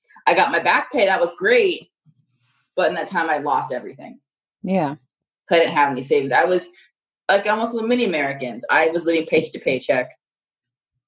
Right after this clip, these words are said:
Speaker 1: I didn't have, really have any savings. I didn't really know what that even meant. Like, what was savings? What do I need that for? I have credit cards, something happens, which we are all at that point to become maxed out, trying to save myself from the inevitability of basically not having anywhere to go.
Speaker 2: Mm-hmm.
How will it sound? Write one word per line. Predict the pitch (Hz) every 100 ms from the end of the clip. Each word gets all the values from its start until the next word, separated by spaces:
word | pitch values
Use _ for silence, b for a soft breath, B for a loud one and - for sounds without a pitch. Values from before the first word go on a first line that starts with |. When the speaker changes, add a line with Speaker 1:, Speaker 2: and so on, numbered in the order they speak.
| -
Speaker 1:
I | 170
didn't | 165
have, | 170 143 139 143
really | 135
have | 123 131
any | 139 151
savings. | 143 127 127 123 127 139 - - _ _ _ _ b b b
I | 147
didn't | 175 202
really | 202 202
know | 185 185 185
what | 185
that | 190 190
even | 185 180
meant. | 196 160
Like, | 147
what | 190 185
was | 208 262
savings? | 131 123 120 139
What | 156
do |
I | 175
need | 196
that | - - -
for? | 117
I | 110 110 135
have | - -
credit | 143 143 151
cards, | 139 135
something | 139 139 131
happens, | 127 - - 240 285 -
which | 160 - -
we | 330
are | 139
all | 131
at | 131
that | 120 -
point | 131
to | 131
become | 135 127 127
maxed | 113 - 147
out, | 175 165 151
trying | - 139 135
to | 135
save | - 151 151 151
myself | 131 131 - 139 131 -
from | 131
the |
inevitability | 135 135 127 120 135 135 131
of | 131
basically | - 131 135 127
not | 131
having | 127 123
anywhere | 127 131 117
to | 139
go. | 135 113 107 - _ _ _ _ -
Speaker 2:
Mm-hmm. | 175 170 151